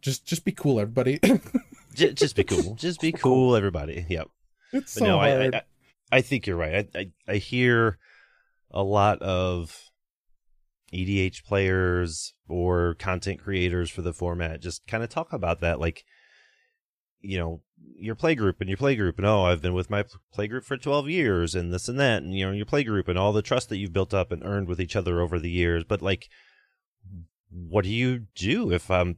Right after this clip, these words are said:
Speaker 2: this is my first E D H game and I'm just hopping onto Spell Table because I heard that's a thing people do? You know what I mean?
Speaker 1: Yeah.
Speaker 2: Like, I don't have any friends. Like, what am I supposed to do here? Like, there's no,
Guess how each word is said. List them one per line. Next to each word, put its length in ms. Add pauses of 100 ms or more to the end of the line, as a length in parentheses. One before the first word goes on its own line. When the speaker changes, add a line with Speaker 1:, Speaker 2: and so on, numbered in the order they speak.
Speaker 2:
this 200
is 120
my 100
first 320
E 80
D 180
H 200
game 200
and 120
I'm 80
just 160
hopping 280
onto 200
Spell 220
Table 280
because 300
I 80
heard 200
that's 200
a 40
thing 200
people 260
do? 360 (1600)
You 120
know 60
what 60
I 40
mean? 120
Speaker 1:
Yeah. 60
Speaker 2:
Like, 140
I 80
don't 180
have 180
any 140
friends. 380
Like, 140
what 100
am 80
I 40
supposed 240
to 100
do 180
here? 180
Like, 160
there's 200
no, 400